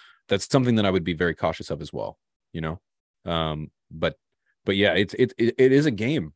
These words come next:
man. It really is, between links, the censorship of your voice or the words that you're saying. <clears throat> I really don't, I personally don't think that the word cannabis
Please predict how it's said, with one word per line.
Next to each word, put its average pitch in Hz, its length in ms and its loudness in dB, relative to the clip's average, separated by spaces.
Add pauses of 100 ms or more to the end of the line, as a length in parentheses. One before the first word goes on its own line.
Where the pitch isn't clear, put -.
(140)
man. 90 340 -4
It 101 140 -4
really 117 260 4
is, 113 220 2
between 90 340 -4 (320)
links, 127 500 -2 (320)
the 101 60 -6
censorship 123 500 -2
of 113 140 -4
your 98 140 -2
voice 107 440 -2
or 87 120 -6
the 85 80 -6
words 101 380 0
that 107 100 -2
you're 110 100 -2
saying. 113 480 -2
<clears throat> - 80 -20
I 82 260 -12 (680)
really 113 480 2
don't, 104 260 2
I 110 160 0
personally 123 640 -2
don't 113 280 -2
think 110 320 -4 (420)
that 104 200 0
the 101 80 2
word 95 360 2
cannabis 101 880 -2